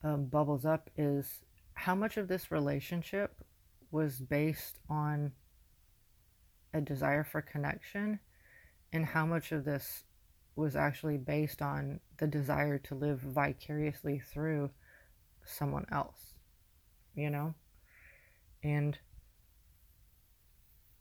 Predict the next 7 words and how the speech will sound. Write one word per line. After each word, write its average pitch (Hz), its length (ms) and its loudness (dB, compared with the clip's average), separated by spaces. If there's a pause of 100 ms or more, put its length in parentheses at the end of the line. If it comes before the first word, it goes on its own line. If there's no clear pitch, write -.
(260)
it's 180 180 4
haunting, - 680 -4 (500)
you 160 140 -2
know? 160 320 0
It's - 300 -4
really 190 240 2
haunting 156 640 -4